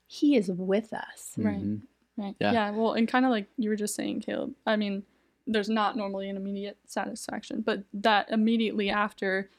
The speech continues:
Speaker 2: the room is shaken, they continue to speak the word of God with boldness. You know?
Speaker 1: Yeah.
Speaker 2: Like, it was just
Speaker 3: Mm-hmm.
Speaker 2: like, "All right, now we're ready. Let's keep going."
Speaker 1: Uh-huh.
Speaker 2: And
Speaker 3: Mm-hmm.
Speaker 2: I
Speaker 1: Yeah.
Speaker 2: just think that's,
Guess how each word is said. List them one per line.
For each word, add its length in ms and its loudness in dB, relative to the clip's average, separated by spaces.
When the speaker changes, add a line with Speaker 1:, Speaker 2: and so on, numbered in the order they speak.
Speaker 2:
the 100 -4
room 280 -4
is 80 -6
shaken, 540 -4
they 280 4
continue 560 6
to 80 -4
speak 260 -6
the 80 -4
word 180 -4
of 100 -12
God 180 -4
with 160 -16
boldness. 420 -8
You 80 4
know? 80 8
Speaker 1:
Yeah. 160 2
Speaker 2:
Like, 140 4
it 80 8
was 120 4
just 160 6
Speaker 3:
Mm-hmm. 60 2
Speaker 2:
like, 160 -2
"All 60 4
right, 160 2
now 140 2
we're 100 4
ready. 260 4
Let's 160 -12
keep 160 0
going." 320 4
Speaker 1:
Uh-huh. 420 6
Speaker 2:
And 320 6
Speaker 3:
Mm-hmm. 120 0
Speaker 2:
I 100 6
Speaker 1:
Yeah. 120 8
Speaker 2:
just 120 4
think 180 0
that's, 300 0